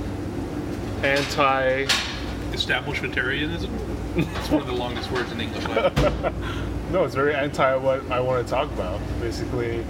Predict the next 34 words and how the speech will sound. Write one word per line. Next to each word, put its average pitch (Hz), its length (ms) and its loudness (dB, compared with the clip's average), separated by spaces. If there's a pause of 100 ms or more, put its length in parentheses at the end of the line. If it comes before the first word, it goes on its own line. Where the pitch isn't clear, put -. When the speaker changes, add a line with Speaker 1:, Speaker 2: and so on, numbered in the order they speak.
(380)
Speaker 1:
we 117 80 -2
keep 160 220 2
<laughs> 165 80 4
eating 180 520 2
and 165 160 2
getting 143 340 2
food 170 320 0 (460)
when 135 240 6
Speaker 2:
And - 180 -4
you 170 60 2
were 113 80 2
Speaker 1:
I 123 40 4
wa- 165 80 4
Speaker 2:
talking - 120 2
about 147 180 0
getting 139 220 0
the 135 80 0
other 127 120 0
direction, 139 400 0
M 147 120 -2
T 151 100 0
G 139 120 -2
Fitness? 156 540 0
Speaker 1:
Yeah, 135 200 6
M 131 180 0
T 156 120 0
G 139 160 0
Fit-, 131 280 0
well, 180 160 4
not 311 140 2
M 175 80 0
T 165 140 -4
G 123 100 -4
Fit-, - 420 2